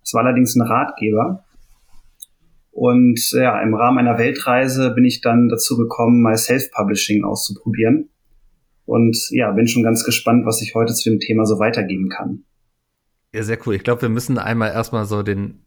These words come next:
Speaker 2: Zuhörern so eine Grundvorstellung davon geben, was Self-Publishing ist, weil die sind, ich glaub, die meisten sind nicht wirklich tief in der Branche drinne. Deswegen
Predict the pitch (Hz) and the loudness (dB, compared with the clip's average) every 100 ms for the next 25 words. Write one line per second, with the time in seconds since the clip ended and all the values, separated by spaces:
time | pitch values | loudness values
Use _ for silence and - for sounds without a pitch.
0 | _ - 123 113 110 101 98 98 101 _ | _ -10 -6 -2 -2 0 -2 -4 -10 _
1 | _ _ _ - 101 98 101 123 131 - | _ _ _ -8 -6 -4 -2 -4 -4 -6
2 | 107 110 113 101 101 98 101 87 98 101 | -6 -4 -4 -6 -6 -6 -8 -6 -4 -4
3 | 101 92 98 98 - 101 95 - - 95 | -6 -6 -6 -6 -8 -8 -8 -12 -12 -12
4 | 98 98 101 - 95 90 92 92 _ _ | -10 -10 -10 -8 -8 -6 -10 -12 _ _
5 | _ _ - 117 120 113 123 131 113 120 | _ _ -8 -4 -2 0 -2 -4 -4 -4
6 | 127 113 104 107 113 110 101 - 127 127 | -4 -8 -6 -6 -4 -4 -8 -8 -8 -6
7 | 113 104 101 107 104 98 101 110 107 104 | -6 -6 -4 -6 -6 -8 -6 -4 -6 -8